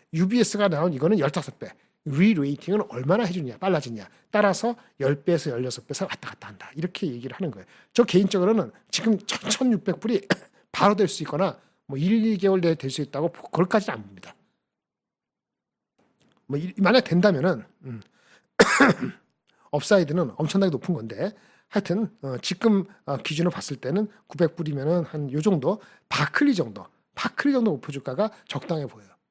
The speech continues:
뭐 제 얘기 드렸어요. 천이백 불? 예, 그 정도 가능해 보여요. 천이백 불이면은 피이알이 열한 배에서 열두 배 사이일 것 같거든요. 열한 배, 열두 배 사이면은 이 지금 기세로 본다면 완벽한 리레이팅은 아니더라도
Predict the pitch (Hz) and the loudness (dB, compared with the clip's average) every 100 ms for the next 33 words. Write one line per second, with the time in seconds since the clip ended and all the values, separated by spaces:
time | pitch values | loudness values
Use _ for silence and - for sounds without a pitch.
0 | _ _ _ _ _ 160 208 220 190 147 | _ _ _ _ _ -4 0 2 0 -4
1 | - - - - 294 294 - 294 277 - | -6 -10 -8 -2 0 0 -2 -4 -6 -4
2 | 202 - _ _ - 156 175 - 117 107 | -4 -6 _ _ -10 -6 -4 -6 -10 -16
3 | - - 226 226 214 170 156 190 123 - | -14 -6 0 0 0 -4 -2 0 -2 -6
4 | _ _ _ - - 233 226 214 208 143 | _ _ _ -8 -4 0 2 4 2 0
5 | 127 160 196 190 175 151 120 - 151 - | 0 2 2 2 2 0 -6 -6 -6 -4
6 | 196 143 113 - 104 160 - _ _ _ | -6 -6 -12 -16 -18 -16 -18 _ _ _
7 | - 135 190 226 220 208 147 - 185 180 | -4 2 2 2 4 2 2 -2 0 0
8 | - 180 147 180 143 - 160 196 - - | 0 -4 0 0 -2 -2 -4 -2 -4 0
9 | 233 - - 156 139 117 110 160 120 - | -2 -2 -2 -2 -4 -8 -4 -2 -2 -6
10 | _ _ - 143 190 247 - 233 147 151 | _ _ 0 2 4 2 2 -2 0 -2
11 | 151 135 175 123 113 113 143 160 - | -2 -4 -8 -8 -10 -10 -4 -4 -6